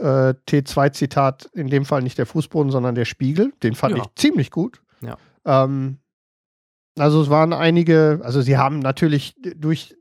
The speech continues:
Speaker 1: Terminator eins und zwei in der ersten Stunde durchzitiert, dass es nur so geraucht hat. Alle, alle
Speaker 2: Fanservice.
Speaker 1: ikonischen,
Speaker 2: Ja.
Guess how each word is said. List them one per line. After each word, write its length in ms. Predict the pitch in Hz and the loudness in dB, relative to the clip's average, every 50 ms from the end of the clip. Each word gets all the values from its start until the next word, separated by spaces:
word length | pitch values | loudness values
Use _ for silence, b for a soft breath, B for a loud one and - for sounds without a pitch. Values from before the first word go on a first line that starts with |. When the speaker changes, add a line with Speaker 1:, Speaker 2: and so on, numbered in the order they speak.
| - | -6
Speaker 1:
Terminator 500 | - 151 143 151 151 143 139 139 156 135 | -2 -2 0 0 0 0 0 0 0 -2
eins 220 | 117 135 139 139 160 | 0 -2 -4 -4 -6
und 100 | 139 127 | -8 -6
zwei 360 | - 147 135 139 139 143 147 | -2 0 2 2 4 2 0
in 300 | 151 180 - - 180 139 | -2 -4 -6 -6 -4 0
der 140 | 147 139 120 | 0 0 0
ersten 260 | 127 131 - - 143 | 0 -2 -4 -6 -12
Stunde 340 | - - 165 143 135 135 127 | -10 -8 -6 -4 -4 -4 -4
durchzitiert, 680 | 135 156 165 156 - - - 139 - - 156 143 139 | -2 -2 -2 -2 -4 -6 -6 -4 0 0 0 0 2
dass 140 | - 120 131 | 0 -2 -2
es 160 | 135 - - | -2 -4 -4
nur 160 | 170 160 160 | -4 -4 -2
so 120 | 147 151 135 | -2 -2 -2
geraucht 400 | 135 135 123 135 160 185 - - | -2 -2 0 0 0 0 -2 -6
hat. 140 | 107 113 B B B B B B B B B B B B B _ - | -8 -8 B B B B B B B B B B B B B _ 0
Alle, 480 | 139 175 220 214 185 147 127 120 - _ _ _ _ _ - - - - - | 2 4 4 6 4 4 2 0 -4 _ _ _ _ _ -20 -20 -18 -8 -2
alle 240 | - 170 190 240 240 | 2 4 4 4 4
Speaker 2:
Fanservice. 180 | 226 220 208 185 | 4 2 0 -2
Speaker 1:
ikonischen, 380 | - - 185 175 160 139 - 165 | 0 0 0 2 0 -2 -2 -4
Speaker 2:
Ja. 60 | 160 | -8